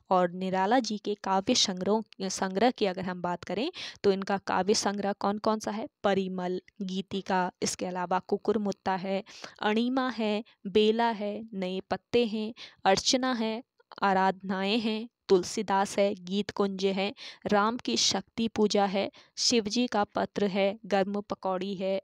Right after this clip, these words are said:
और मास्को डायलॉग्स हैं। तो ये इनका काव्य संग्रह है। यहाँ पे लिखने में काफ़ी टाइम लग जाएगा, इसलिए मैं बता दे रही हूँ, तो आप नोट डाउन कर लीजिए। और उपन्यासों की अगर हम बात करें सूर्यकांत त्रिपाठी निराला के,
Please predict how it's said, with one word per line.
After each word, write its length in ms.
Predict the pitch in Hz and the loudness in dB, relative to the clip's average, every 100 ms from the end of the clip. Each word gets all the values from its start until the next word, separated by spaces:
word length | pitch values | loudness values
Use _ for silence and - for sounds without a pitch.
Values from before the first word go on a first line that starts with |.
| - | -2
और 320 | 185 185 208 - - - _ _ | 2 2 0 -8 -20 -20 _ _
मास्को 580 | 208 196 214 214 - 220 | -2 0 0 -2 0 2
डायलॉग्स 640 | 220 180 185 185 165 - 196 | 2 0 0 2 0 0 -2
हैं। 240 | 185 185 - | -4 -6 0
तो 60 | 233 | 2
ये 280 | 220 214 240 | 2 0 -2
इनका 440 | 202 190 185 185 - - - - - | -4 -6 -2 -2 -2 -14 -18 -16 -6
काव्य 360 | - 185 185 202 | 2 2 4 0
संग्रह 400 | - 202 196 185 | 0 -2 -2 -4
है। 160 | 196 214 | -2 -2
यहाँ 280 | 196 196 - | -2 -4 -2
पे 120 | 214 214 | 0 0
लिखने 340 | 185 - 190 | -2 -4 -4
में 120 | 196 | -4
काफ़ी 280 | 202 190 214 | -2 -2 -2
टाइम 260 | 202 185 196 | -2 -2 -4
लग 160 | 180 | -6
जाएगा, 280 | - 185 247 | -6 -4 -2
इसलिए 280 | 247 196 185 | -2 -2 -4
मैं 180 | 185 185 | -6 -8
बता 280 | 180 185 180 | -4 -2 0
दे 140 | 180 | 0
रही 100 | 196 | -2
हूँ, 120 | 330 | -4
तो 120 | - | -2
आप 240 | 190 180 185 | -2 -2 -2
नोट 240 | 180 175 | -2 -2
डाउन 200 | 180 185 | -4 -8
कर 200 | - 196 | -2 0
लीजिए। 320 | 247 220 240 - - - - | 2 2 0 -2 -12 -12 0
और 260 | 196 202 - | 2 2 -2
उपन्यासों 580 | - 208 202 196 233 302 | 0 0 0 -2 2 2
की 120 | 277 | 2
अगर 200 | 202 190 | 2 0
हम 180 | 185 185 | -2 0
बात 220 | 180 175 | 0 0
करें 260 | - 196 339 _ | -2 -2 -4 _
सूर्यकांत 760 | - - - 202 196 190 185 190 | -8 -2 4 4 2 -4 -6 0
त्रिपाठी 460 | 190 - 180 - | 0 0 -4 -2
निराला 520 | 202 180 175 175 180 175 _ _ - | -4 0 0 0 -4 -8 _ _ -2
के, 160 | 247 | -2